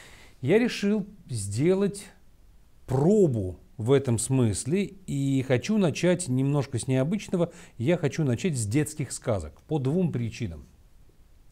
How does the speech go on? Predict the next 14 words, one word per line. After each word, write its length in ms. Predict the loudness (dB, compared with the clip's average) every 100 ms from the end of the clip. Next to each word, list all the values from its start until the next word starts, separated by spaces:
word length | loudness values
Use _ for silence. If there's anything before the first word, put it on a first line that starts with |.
| -20 -20 -20 -20 -18
Во-первых, 540 | -12 -8 -2 0 -2 -4
потому 360 | -4 -2 -4
что 180 | -4 -2
я 140 | -2
на 120 | -2 -2
днях 280 | -2 -4
разговаривал 640 | -4 -4 -2 0 0 0 -2
с 60 |
директором, 640 | 0 0 0 0 -2 -2 -2
э, 360 | -4 -4 -4
гимназии 760 | -4 -2 0 2 0 0 -2 -4
Р 200 | -4 -2
Р 140 | -2 -2
Т, 300 | -4 -4